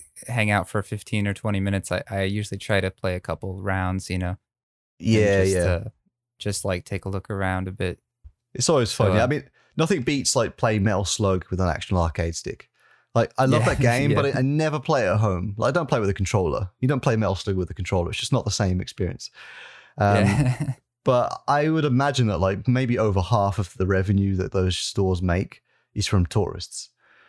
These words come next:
Speaker 2: So I hope
Speaker 1: Uh.
Speaker 2: that tourists can come back soon and start filling out those places again, right? 'Cause,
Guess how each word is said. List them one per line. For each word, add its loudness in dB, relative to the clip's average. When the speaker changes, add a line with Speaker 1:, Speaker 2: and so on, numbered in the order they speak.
Speaker 2:
So 2
I 2
hope 0
Speaker 1:
Uh. -8
Speaker 2:
that 2
tourists 2
can -2
come 2
back 0
soon 0
and 2
start 0
filling 2
out 2
those -4
places -4
again, 0
right? 0
'Cause, 2